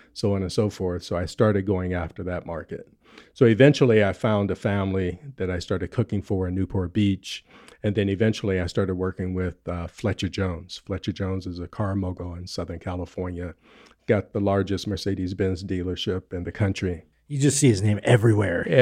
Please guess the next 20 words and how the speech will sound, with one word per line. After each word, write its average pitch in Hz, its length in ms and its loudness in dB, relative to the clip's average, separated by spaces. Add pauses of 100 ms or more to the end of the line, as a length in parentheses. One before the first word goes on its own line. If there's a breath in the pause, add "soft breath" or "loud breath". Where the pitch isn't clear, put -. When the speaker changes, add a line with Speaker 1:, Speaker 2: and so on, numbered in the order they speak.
Speaker 2:
here 135 140 12
in 110 80 4
Speaker 1:
Everywhere. 110 340 12
Speaker 2:
Los 104 160 4
Angeles. 92 460 -2
Speaker 1:
Yeah, 95 240 6
Speaker 2:
Yeah. 104 140 0
Speaker 1:
he 120 200 6
owns 110 300 4
about 95 280 0
twenty-six 107 800 2
car 98 300 -2
dealerships. 92 760 -4
About 87 300 -6
fourteen, 104 500 -2
fifteen 95 520 -4 (100)
of 85 60 -8
them 92 200 -6
are 87 300 -4
Mercedes-Benz. 92 920 -4